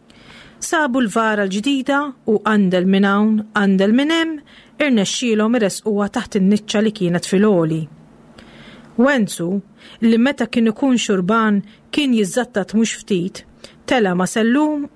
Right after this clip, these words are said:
u qgħad fin-niċċa, bħabel fidu li kellu t-tarf liħor tiegħu marbut mal-istatwa.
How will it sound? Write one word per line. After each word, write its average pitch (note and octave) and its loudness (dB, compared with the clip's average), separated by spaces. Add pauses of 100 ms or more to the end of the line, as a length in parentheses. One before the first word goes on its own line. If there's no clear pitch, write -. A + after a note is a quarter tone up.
u D4 2
qgħad - -2
fin-niċċa, G#3+ 0 (440)
bħabel A3 -2
fidu C4 -4
li B3 0
kellu G#3 0
t-tarf C#4 -4
liħor A3 0
tiegħu G#3 0
marbut F#3+ -2
mal-istatwa. F#3 -4